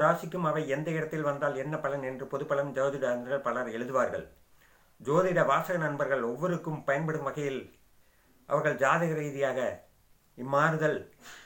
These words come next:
என்ன பலன் தரும் என்பதை விளக்குவதே சித்தி சிவா ஜோதிட-, ஜோதிடத்தின் எஸ் தங்கவேல் கவுண்டர் நோக்கம். பொதுவாக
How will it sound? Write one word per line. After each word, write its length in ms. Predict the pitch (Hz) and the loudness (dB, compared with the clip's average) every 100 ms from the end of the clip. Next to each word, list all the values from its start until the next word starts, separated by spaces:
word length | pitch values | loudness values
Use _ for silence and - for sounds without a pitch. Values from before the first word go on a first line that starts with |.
| - - - 120 | -20 -20 -4 0
என்ன 200 | 147 180 156 | 2 2 2
பலன் 240 | 156 156 | 2 2
தரும் 220 | 147 135 123 | 0 -2 -4
என்பதை 280 | 143 143 135 - - - _ _ _ | 0 2 2 -2 -12 -20 _ _ _
விளக்குவதே 520 | 120 147 160 143 143 127 - - _ _ _ _ _ _ _ - _ _ _ _ - | -6 -4 -2 -2 0 -2 -6 -18 _ _ _ _ _ _ _ -20 _ _ _ _ -8
சித்தி 240 | 165 175 180 | -4 -2 0
சிவா 200 | 160 151 143 | 4 4 4
ஜோதிட-, 440 | 143 143 127 135 - - - - | 0 -2 -4 -6 -8 -20 -20 -10
ஜோதிடத்தின் 560 | 120 160 156 - 143 127 | 2 4 4 0 -4 -4
எஸ் 120 | - | -4
தங்கவேல் 380 | 139 147 151 131 135 | -4 -2 -4 -2 -2
கவுண்டர் 280 | 127 120 - - _ _ _ _ _ _ - - _ _ _ _ - 123 | 0 -2 -2 -16 _ _ _ _ _ _ -20 -20 _ _ _ _ -4 2
நோக்கம். 340 | 156 156 123 - - _ _ _ _ _ _ _ _ _ _ - | 4 4 0 -2 -14 _ _ _ _ _ _ _ _ _ _ -2
பொதுவாக 380 | 143 165 156 | 4 6 6